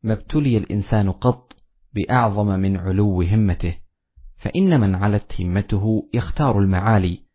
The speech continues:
وربما لا يساعده الزمان، وقد تضعف الآلة فيبقى في عذاب. وإني أعطيت من علو الهمة طرفا فأنا به في عذاب،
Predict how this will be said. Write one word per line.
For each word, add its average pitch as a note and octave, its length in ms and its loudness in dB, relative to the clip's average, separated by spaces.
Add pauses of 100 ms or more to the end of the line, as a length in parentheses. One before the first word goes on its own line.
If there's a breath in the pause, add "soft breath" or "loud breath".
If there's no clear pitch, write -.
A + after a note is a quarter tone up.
(320)
وربما G2+ 580 0
لا F2+ 140 -2
يساعده F2 600 -4
الزمان، G2 580 -2 (280)
وقد B2+ 300 -4
تضعف C#3 480 0
الآلة G2 580 0 (160)
فيبقى F#2 460 -4
في F2 180 -4
عذاب. F#2 420 0 (440)
وإني C#3 440 2
أعطيت A2+ 420 0
من G#2+ 180 0
علو G#2+ 340 0
الهمة F#2+ 680 0
طرفا F#2+ 460 0 (340)
فأنا A2 500 0
به G2 360 -2
في F#2+ 120 -4
عذاب، G2+ 400 0